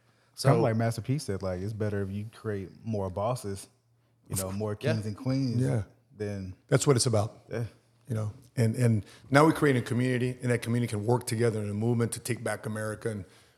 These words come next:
Speaker 3: reestablish the, you know, the values and principles of how this country was started, because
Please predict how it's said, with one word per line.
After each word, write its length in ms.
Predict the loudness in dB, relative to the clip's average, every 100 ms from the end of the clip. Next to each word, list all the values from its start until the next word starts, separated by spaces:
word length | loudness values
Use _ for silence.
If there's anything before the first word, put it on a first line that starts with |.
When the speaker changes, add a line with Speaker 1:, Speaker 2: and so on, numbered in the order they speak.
| 0
Speaker 3:
reestablish 640 | 2 4 2 2 0 -2
the, 100 | -4
you 100 | -6
know, 200 | -4 -4
the 80 | -2
values 320 | 0 0 0
and 100 | -4
principles 320 | -4 -2 -2
of 40 | -2
how 120 | -2
this 140 | -4
country 340 | -4 -4 -4 -4
was 120 | -4
started, 300 | -2 -2 -2
because 360 | 0 4 4